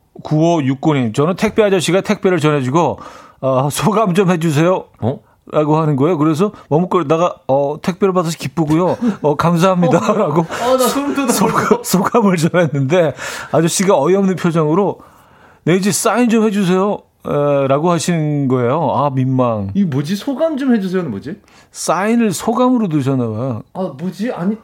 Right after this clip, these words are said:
Speaker 2: 사인을 소감은 아닐 텐데. 이게 뭐가 있을 텐데.
Speaker 1: 좀 해봐, 좀 해보죠. 네, 사인 좀 해주-, 소-, 사인 좀 해주세요. 소감 좀 해주세요. 소감, 소감 좀.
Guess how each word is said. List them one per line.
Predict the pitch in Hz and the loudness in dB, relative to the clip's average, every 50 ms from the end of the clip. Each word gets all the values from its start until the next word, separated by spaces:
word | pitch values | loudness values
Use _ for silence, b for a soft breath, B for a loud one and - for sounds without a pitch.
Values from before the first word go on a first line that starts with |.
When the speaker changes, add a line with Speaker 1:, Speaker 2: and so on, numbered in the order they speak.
| _ | _
Speaker 2:
사인을 | _ - - 247 269 294 311 294 302 277 | _ -10 -8 -6 -4 -4 -4 -4 -4 -4
소감은 | 269 277 254 302 302 302 359 381 | -2 -2 0 2 2 0 0 -2
아닐 | 185 175 180 196 | -4 -4 -4 -2
텐데. | - 254 233 208 180 190 185 185 | -2 -2 -2 0 0 0 -2 -2
이게 | 180 165 196 | -4 -6 -6
뭐가 | 160 180 202 240 214 | -6 -4 -2 -2 -2
있을 | - - 254 247 240 | -2 -4 -6 -8 -4
텐데. | - 233 196 175 151 139 131 131 151 190 240 B B B B _ | -4 -4 -4 -4 -4 -4 -4 -4 -4 -6 -8 B B B B _
Speaker 1:
좀 | - - 170 | -4 -2 0
해봐, | 131 208 240 - - - - _ - - _ _ _ | 0 0 -2 -2 -6 -12 -16 _ -20 -20 _ _ _
좀 | - 196 175 | -4 -4 0
해보죠. | - 214 254 247 220 156 123 127 101 87 - _ _ _ | 2 4 4 4 4 4 2 0 -2 -2 -6 _ _ _
네, | - 113 | -12 -10
사인 | 110 - 165 170 196 190 | -4 -2 0 0 0 0
좀 | 185 156 | 0 0
해주-, | 156 135 117 B B B B | 0 -2 -4 B B B B
소-, | - 202 202 - - _ - | -6 -4 -4 -4 -6 _ -4
사인 | 202 208 240 247 247 | 0 2 2 4 4
좀 | 226 214 202 | 2 2 2
해주세요. | 180 160 156 151 143 - | 2 0 0 0 -2 -4
소감 | 170 190 214 226 220 202 | -2 0 2 2 2 2
좀 | 180 175 151 | 2 0 0
해주세요. | 120 107 117 110 - - _ | -2 -4 -6 -8 -8 -12 _
소감, | _ - 190 214 208 202 185 160 156 - _ | _ -8 -6 -4 -4 -4 -4 -6 -10 -14 _
소감 | - 175 180 185 185 165 | -6 -2 -2 -2 0 -2
좀. | 143 139 127 | -2 -2 -4